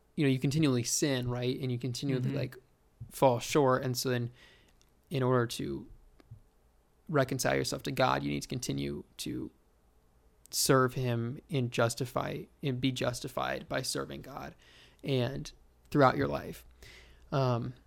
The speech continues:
Speaker 1: and be, and then the Lutheran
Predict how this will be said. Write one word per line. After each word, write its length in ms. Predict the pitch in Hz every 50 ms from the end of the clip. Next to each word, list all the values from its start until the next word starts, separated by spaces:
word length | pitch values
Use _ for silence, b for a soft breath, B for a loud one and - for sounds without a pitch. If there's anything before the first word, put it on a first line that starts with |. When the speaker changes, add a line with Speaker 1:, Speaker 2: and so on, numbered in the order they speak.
| _ _ _ _ _ _ _ _ _ _ _ _ _ _ _ - _ _ - _ - _ _ _ - - _ -
Speaker 1:
and 520 | 147 135 131 127 123 120 117 117 123 123
be, 160 | - 147 131 127 - - - - - - _ _ - - - - - _ - - - - - - -
and 260 | 180 165 156 151 147
then 220 | 143 147 139 135 127
the 100 | 131 135
Lutheran 640 | 131 131 139 131 123 135 127 123 120 120 120 123